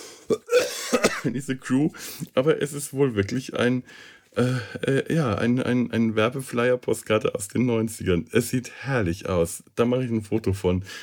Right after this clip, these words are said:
Das kommt auf die, äh, Shownotes zusammen mit, ähm, mit, mit den anderen Sa-, mit den anderen Geschenken. Äh, großartig.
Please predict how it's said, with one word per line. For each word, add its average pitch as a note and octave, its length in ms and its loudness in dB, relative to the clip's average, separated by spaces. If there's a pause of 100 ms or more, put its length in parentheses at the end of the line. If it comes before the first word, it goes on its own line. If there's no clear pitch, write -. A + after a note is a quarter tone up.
Das A2 160 0
kommt C#3 240 2
auf A2+ 180 -2
die, G#2 260 2
äh, G2 340 0
Shownotes G#2+ 600 0
zusammen G2+ 540 2
mit, G2+ 320 -2
ähm, F2+ 380 0 (1120)
mit, A2+ 280 0
mit A2+ 140 0
den G#2 100 4
anderen G2 320 2
Sa-, F2+ 280 0
mit F2+ 120 -4
den F#2 120 0
anderen F#2 240 0
Geschenken. F2+ 600 -2 (100)
Äh, F2+ 280 -4
großartig. G2+ 800 -2